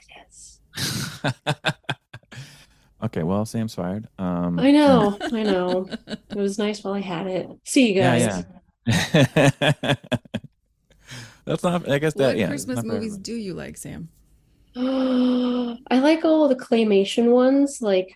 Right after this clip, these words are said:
Speaker 1: Rudolph the Red-Nosed Reindeer, Santa Claus is Coming to Town, The Muppets Christmas Carol.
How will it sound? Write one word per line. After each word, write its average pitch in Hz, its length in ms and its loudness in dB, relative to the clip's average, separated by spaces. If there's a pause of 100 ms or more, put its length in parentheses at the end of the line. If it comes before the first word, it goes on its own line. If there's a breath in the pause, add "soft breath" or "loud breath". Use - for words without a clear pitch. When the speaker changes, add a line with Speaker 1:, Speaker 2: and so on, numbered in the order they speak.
Speaker 1:
Rudolph 196 460 -2
the 190 60 -4
Red-Nosed 185 440 -2 (180)
Reindeer, 202 1080 -2
Santa 190 340 -4
Claus 190 320 -6
is - 80 -20
Coming 196 280 -2
to 180 60 -10
Town, 185 920 -4
The - 760 -10
Muppets 208 420 -2
Christmas 226 520 -6
Carol. 233 760 -2